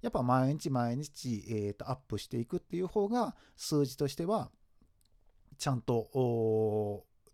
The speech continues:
伸びていくっていうことが、改めて、えー、今回数字として取れたなっていうのが一つ。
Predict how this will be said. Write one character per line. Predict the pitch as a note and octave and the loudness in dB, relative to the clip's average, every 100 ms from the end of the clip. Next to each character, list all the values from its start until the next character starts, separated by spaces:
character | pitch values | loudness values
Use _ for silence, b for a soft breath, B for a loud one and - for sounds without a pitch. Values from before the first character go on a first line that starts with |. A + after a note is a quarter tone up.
| _ _ - | _ _ -4
伸 | C#3 D3+ | 2 2
び | B2 | 2
て | - | -4
い | F2+ | -8
く | - G2 | -8 -12
っ | |
て | - A#2 | -6 -6
い | |
う | |
こ | C3+ | -4
と | G3 | -2
が、 | B3 G#3+ - B B | 2 2 0 B B
改 | - E3 G3 G#3+ | 0 2 4 4
め | C3 | 4
て、 | G#2+ G2 - | 2 -2 0
え | A2+ | 0
ー、 | G2+ | 2
今 | C#3 A#2+ | 2 2
回 | G#2+ F#2+ - | 2 0 -4
数 | - A#2+ | -4 -4
字 | - | -2
と | A2+ | -6
し | |
て | A2+ | -2
取 | C#3 A#2+ | 0 0
れ | |
た | G2+ | 0
な | A2+ | 0
っ | B2+ | -2
て | - | -4
い | G#2+ | -4
う | |
の | D3+ | -2
が | G3+ | -2
一 | C3+ - A2+ | -4 -6 -6
つ。 | - | -6